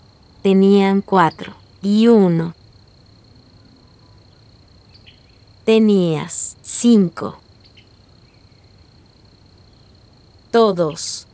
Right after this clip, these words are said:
teníamos cinco. Todos nosotros teníamos cinco.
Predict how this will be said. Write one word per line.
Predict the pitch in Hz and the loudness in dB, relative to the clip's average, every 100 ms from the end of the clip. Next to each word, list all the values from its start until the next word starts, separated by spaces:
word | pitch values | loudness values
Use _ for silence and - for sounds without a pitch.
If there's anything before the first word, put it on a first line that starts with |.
| _ | _
teníamos | 233 233 220 214 185 165 156 147 - - - - | -2 0 2 2 0 -2 -6 -8 -10 -12 -12 -10
cinco. | - - 240 214 175 - 170 - _ _ _ _ _ _ _ _ _ _ _ _ _ _ _ _ _ _ _ _ _ _ _ _ _ _ _ _ _ _ - | -4 0 2 2 0 -6 -12 -12 _ _ _ _ _ _ _ _ _ _ _ _ _ _ _ _ _ _ _ _ _ _ _ _ _ _ _ _ _ _ -2
Todos | 247 240 247 233 | 0 2 0 0
nosotros | 226 220 208 - 175 - - - - - _ _ _ _ _ - | -2 -2 -2 -2 -2 -4 -12 -16 -16 -16 _ _ _ _ _ -4
teníamos | 233 233 220 202 170 160 156 143 - - - | -2 0 0 0 -2 -4 -6 -10 -12 -14 -14
cinco. | - - 240 240 190 - 104 90 | -6 -2 2 2 2 -2 -12 -14